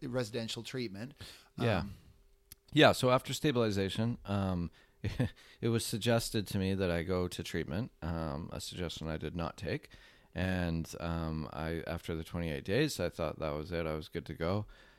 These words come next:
Speaker 2: And, um, I lasted about seven days after I left stabilization and was out on my own, uh, before I relapsed and, and quickly jumped right back into,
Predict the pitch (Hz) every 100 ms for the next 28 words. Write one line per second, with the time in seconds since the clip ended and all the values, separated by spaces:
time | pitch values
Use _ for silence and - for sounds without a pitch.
0 | - _ - 95 92 92 90 87 87 87
1 | 87 87 98 107 110 - 104 87 92 -
2 | - - 107 101 98 87 87 82 73 76
3 | 80 - 78 78 78 - 78 73 71 69
4 | 76 73 78 76 78 - 73 69 65 73
5 | 92 143 - - - - - 92 87 82
6 | 92 113 92 82 87 95 117 - - -
7 | 92 87 76 - - 80 82 78 76 73
8 | - 90 82 - 82 71 85 80 - 73
9 | 78 85 82 85 80 - 80 80 90 80
10 | 80 78